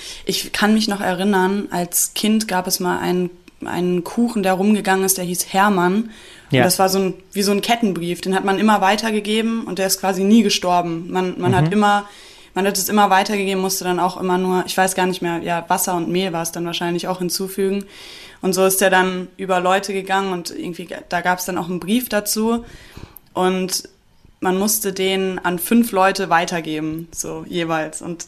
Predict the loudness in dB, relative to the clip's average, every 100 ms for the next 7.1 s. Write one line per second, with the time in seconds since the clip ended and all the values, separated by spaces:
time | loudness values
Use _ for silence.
0 | _ -10 -8 -8 -2 -2 -2 0 0 0
1 | -2 -4 -4 -4 -6 -6 -4 -2 0 -2
2 | -6 -8 -8 -8 -8 -8 -10 -8 -8 -6
3 | -8 -6 0 2 4 4 4 2 0 -4
4 | -6 -16 -14 -4 0 2 4 2 0 0
5 | 0 2 2 4 2 0 -4 -2 -4 -4
6 | 0 2 2 0 -6 -2 0 2 0 0